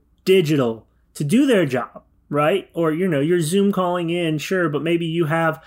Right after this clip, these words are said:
a metaverse thing and you go to a digital space that is your work office. And, you know, I know this is far-fetched and abstract and nobody could imagine it, but did you imagine you could type something up right now,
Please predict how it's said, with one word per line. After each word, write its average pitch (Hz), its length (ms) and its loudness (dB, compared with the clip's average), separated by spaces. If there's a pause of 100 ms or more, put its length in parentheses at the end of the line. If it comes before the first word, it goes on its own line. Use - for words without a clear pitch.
(280)
a 151 80 -2
metaverse 156 480 0
thing 147 220 -4
and 147 100 -4
you 151 80 -6
go 160 120 2
to 160 140 0
a 151 60 0
digital 151 380 -2
space 147 400 -2
that 147 120 0
is 139 100 -2
your 160 140 0
work 151 280 -2
office. 143 400 -4
And, 170 80 -2
you 180 60 -2
know, 196 200 -2
I 240 160 -2
know 226 180 0
this 208 140 0
is 185 180 -4
far-fetched 147 880 -4
and 131 180 -8 (380)
abstract 156 880 -2
and 139 460 -6
nobody 175 340 0
could 160 140 -2
imagine 160 380 -2
it, 143 200 -4
but 143 200 -4 (1040)
did 170 160 0
you 226 100 4
imagine 185 560 2
you 160 100 0
could 143 200 -2
type 156 240 -2
something 156 340 -2
up 147 140 -4
right 160 180 -2
now, 165 400 -4